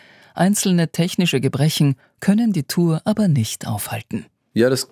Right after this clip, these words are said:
Speaker 2: Equipment ist im Großen und Ganzen das gleiche, also die Anhänger bleiben die gleichen.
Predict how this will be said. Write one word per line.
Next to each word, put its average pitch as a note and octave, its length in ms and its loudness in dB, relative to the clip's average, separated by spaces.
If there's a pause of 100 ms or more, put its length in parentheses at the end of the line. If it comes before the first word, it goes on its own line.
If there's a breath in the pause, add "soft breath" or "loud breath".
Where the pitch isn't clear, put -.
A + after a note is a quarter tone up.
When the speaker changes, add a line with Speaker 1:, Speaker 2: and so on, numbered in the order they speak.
(140)
Speaker 2:
Equipment C3+ 400 0
ist - 220 -4
im A2 80 -2
Großen C3+ 420 0
und B2 80 0
Ganzen A#2 280 0
das G#2+ 160 -2
gleiche, F#2+ 380 0
also G2 120 -2
die G2 80 -4
Anhänger G#2+ 300 2
bleiben F#2 240 -2
die F2 80 -4
gleichen. G#2+ 640 -2